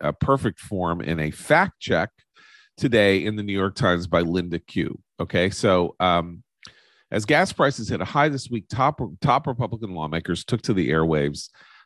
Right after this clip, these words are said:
uh, with misleading claims. With, uh, openly, this is the lead of the piece, with misleading claims that pinned the blame on President Biden and his energy policies. Uh, what was said? Um, Mitch McConnell, "The administration wants to ramp up energy imports from Iran and Venezuela.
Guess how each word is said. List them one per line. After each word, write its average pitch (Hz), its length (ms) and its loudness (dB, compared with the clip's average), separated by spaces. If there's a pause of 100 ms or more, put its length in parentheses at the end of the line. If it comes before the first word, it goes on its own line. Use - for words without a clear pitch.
(100)
uh, 76 320 2
with 87 220 -4
misleading 95 480 -2
claims. 73 640 -6 (260)
With, 107 220 -2
uh, - 560 -14 (180)
openly, 160 360 4
this 127 100 -4
is 143 80 -6
the 113 100 -6
lead 104 440 -2
of 69 80 -2
the 78 80 -6
piece, - 300 -6
with 175 280 4
misleading 139 500 0
claims 98 360 0
that 85 120 2
pinned 123 220 0
the 117 60 0
blame 80 480 -4 (280)
on 92 200 -4
President 95 440 2
Biden 78 300 2
and 65 80 -8
his 78 140 -10
energy 64 320 -6
policies. - 640 -10 (520)
Uh, 71 240 4 (380)
what 135 280 4
was 135 140 2
said? - 460 -2 (340)
Um, 87 360 2
Mitch 120 280 -4
McConnell, 87 500 -4
"The 101 120 -2
administration 120 540 -2
wants 95 220 -6
to - 80 -4
ramp 110 320 2
up 120 140 2
energy 90 340 -4
imports 85 380 -2
from 78 120 -10
Iran 90 300 2
and 92 160 -2
Venezuela. 90 680 2